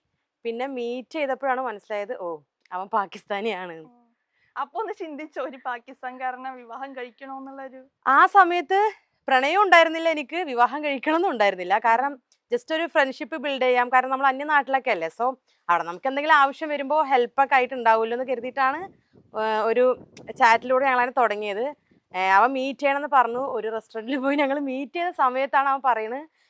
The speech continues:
Speaker 1: "ഞാൻ പാകിസ്ഥാനിയാണ്" എന്ന്. ആ സമയത്ത് സത്യം പറഞ്ഞാ ആ മതി, നിർത്തിയിട്ട് പോവുക,
Speaker 2: ഉം.
Speaker 1: ഇനി വേണ്ട, കാരണം നമ്മൾ അറിഞ്ഞു വെച്ചിട്ടുള്ള സംഭവങ്ങളൊക്കെ കുറച്ച് ഡേഞ്ചർ ആണല്ലോ.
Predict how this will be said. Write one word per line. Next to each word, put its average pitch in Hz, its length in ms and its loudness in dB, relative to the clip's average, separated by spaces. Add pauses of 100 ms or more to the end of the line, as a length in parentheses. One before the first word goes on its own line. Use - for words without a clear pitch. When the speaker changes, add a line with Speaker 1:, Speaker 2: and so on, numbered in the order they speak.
(140)
Speaker 1:
"ഞാൻ 220 120 2
പാകിസ്ഥാനിയാണ്" 214 840 2
എന്ന്. 151 160 -12 (460)
ആ 180 220 0
സമയത്ത് 320 500 -2
സത്യം 294 320 -2
പറഞ്ഞാ 311 200 -2
ആ 294 120 2
മതി, 294 360 -2
നിർത്തിയിട്ട് 294 500 -4
പോവുക, 247 640 4 (100)
Speaker 2:
ഉം. 254 140 -16
Speaker 1:
ഇനി 233 180 -6
വേണ്ട, 214 320 2
കാരണം 220 460 0 (400)
നമ്മൾ 196 160 2
അറിഞ്ഞു 240 320 6
വെച്ചിട്ടുള്ള 277 340 -6
സംഭവങ്ങളൊക്കെ 285 580 -4
കുറച്ച് 294 260 -4
ഡേഞ്ചർ 285 480 2
ആണല്ലോ. 170 400 2